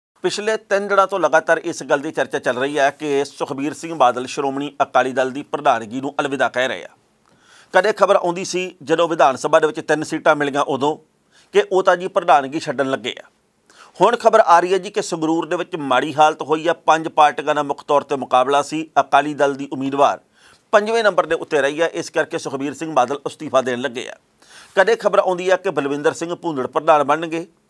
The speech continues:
ਕਦੇ ਖਬਰ ਆਉਂਦੀ ਹੈ ਜੀ ਕਿ ਮਨਪ੍ਰੀਤ ਸਿੰਘ ਇਆਲੀ ਪ੍ਰਧਾਨ ਬਣਨਗੇ।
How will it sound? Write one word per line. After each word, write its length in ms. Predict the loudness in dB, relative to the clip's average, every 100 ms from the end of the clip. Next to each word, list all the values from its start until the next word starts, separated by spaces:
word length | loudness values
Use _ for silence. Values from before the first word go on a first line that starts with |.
| _ _ 0
ਕਦੇ 200 | 0 0
ਖਬਰ 220 | 2 2
ਆਉਂਦੀ 280 | 2 0 -2
ਹੈ 40 | -4
ਜੀ 120 | -2
ਕਿ 120 | -4
ਮਨਪ੍ਰੀਤ 540 | -2 -2 -2 -6 -10 -10
ਸਿੰਘ 220 | -10 -10
ਇਆਲੀ 380 | -2 2 2 0
ਪ੍ਰਧਾਨ 340 | 0 2 2
ਬਣਨਗੇ। 300 | 0 -4 -4